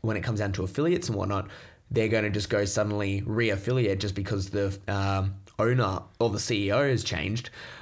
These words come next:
I, because it's still too close to home, as in it hasn't changed enough. Glassman's still part of it. Glassman still owns it,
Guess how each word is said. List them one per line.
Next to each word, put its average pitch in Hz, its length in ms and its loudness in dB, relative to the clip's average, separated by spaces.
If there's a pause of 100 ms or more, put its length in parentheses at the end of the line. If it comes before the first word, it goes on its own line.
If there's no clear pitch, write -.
(420)
I, 113 300 4
because 110 300 0
it's 113 120 0
still 127 180 0
too 101 200 0
close 95 220 0
to 92 80 -2
home, 104 300 -2 (220)
as 107 180 0
in 101 380 -2 (280)
it 110 100 0
hasn't 110 240 0
changed 104 320 -2
enough. 101 440 -2 (520)
Glassman's 113 400 2
still 127 160 0
part 104 240 2
of 107 80 2
it. 104 120 2
Glassman 110 400 0
still 110 220 0
owns 123 300 2
it, 95 140 -2